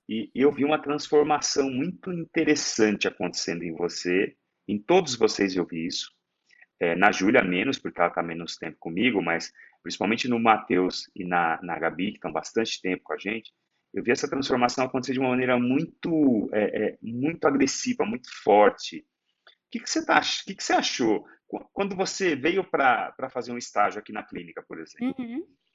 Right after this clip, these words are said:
Speaker 1: é, em que época da faculdade você estava?
Speaker 2: Nossa, eu tava no segundo ano da faculdade.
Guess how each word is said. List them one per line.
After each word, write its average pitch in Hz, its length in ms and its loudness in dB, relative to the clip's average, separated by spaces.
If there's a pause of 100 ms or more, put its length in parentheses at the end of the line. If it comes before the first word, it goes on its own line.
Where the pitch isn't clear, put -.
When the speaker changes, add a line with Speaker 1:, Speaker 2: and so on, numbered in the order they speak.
(280)
Speaker 1:
é, 98 640 -2 (340)
em 123 140 -4
que 165 160 2
época 170 320 2
da 139 100 -2
faculdade 107 480 0
você 104 220 -8
estava? - 320 -14 (1000)
Speaker 2:
Nossa, 202 280 -2
eu - 40 -18
tava 208 180 -6
no 214 140 0
segundo 226 520 -2
ano 220 300 2
da 214 60 -4
faculdade. 185 800 -6